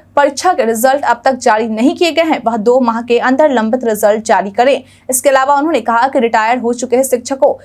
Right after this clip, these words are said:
और कर्मियों के पेंशन और ग्रेच्युटी भुगतान समय पर कराई जाए और अगर इन भुगतान के लिए राशि की कमी होती है तो उसकी मांग सरकार से की जाए।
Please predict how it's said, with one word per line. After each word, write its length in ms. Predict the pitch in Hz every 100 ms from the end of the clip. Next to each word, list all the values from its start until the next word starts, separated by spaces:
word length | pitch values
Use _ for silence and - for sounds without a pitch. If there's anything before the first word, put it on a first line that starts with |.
| _ -
और 160 | 311
कर्मियों 380 | 311 277 262 330
के 120 | 370 240
पेंशन 380 | 247 254 320 262
और 260 | 247 294 330 - 247
ग्रेच्युटी 460 | 262 254 302 330 240
भुगतान 440 | 240 240 226 254
समय 300 | 277 247 285
पर 160 | 294 -
कराई 340 | - 202 180
जाए 200 | 208 247
और 160 | - 202
अगर 240 | 196 240
इन 180 | - 214
भुगतान 400 | 208 202 202 214
के 100 | 220
लिए 160 | 269 185
राशि 320 | 202 202 269
की 120 | 285
कमी 240 | 277 214 220
होती 280 | 233 269 320
है 220 | 294 - - -
तो 60 | 330
उसकी 200 | 320 330
मांग 260 | 349 302
सरकार 380 | - 240 220 190
से 120 | 190
की 160 | 202 208
जाए। 320 | 220 269 -